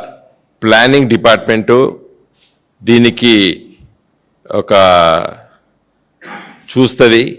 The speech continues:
ఈ ప్లానింగ్ డిపార్ట్‌మెంట్, Government of తెలంగాణ దీన్ని సూపర్వైజ్ చేస్తదని చెప్పి కూడా రేవంత్ రెడ్డి గారు ప్రకటన చేశారు. నేను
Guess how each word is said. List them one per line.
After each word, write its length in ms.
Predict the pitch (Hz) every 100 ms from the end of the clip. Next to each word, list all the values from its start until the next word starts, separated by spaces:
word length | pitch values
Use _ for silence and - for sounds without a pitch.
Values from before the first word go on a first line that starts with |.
| _ _ _
ఈ 180 | 113 113 113 107
ప్లానింగ్ 400 | 113 107 120 120 104
డిపార్ట్‌మెంట్, 500 | 117 101 107 104 92 85
Government 320 | 104 104 101 101
of 60 | - 101
తెలంగాణ 440 | 98 101 101 98 92 - - _ _ _ _ _
దీన్ని 420 | - 107 104 101 92 87 - _ _ -
సూపర్వైజ్ 460 | - 113 117 113 101 101
చేస్తదని 460 | 92 104 95 95
చెప్పి 180 | - - 92
కూడా 200 | 98 120 107 101 - - -
రేవంత్ 300 | 98 98 95 92
రెడ్డి 160 | 90 92
గారు 220 | 92 101 107 95 -
ప్రకటన 320 | - 90 101 95 90
చేశారు. 360 | 82 92 104 147 - _ _ _ _ _ -
నేను 260 | 104 101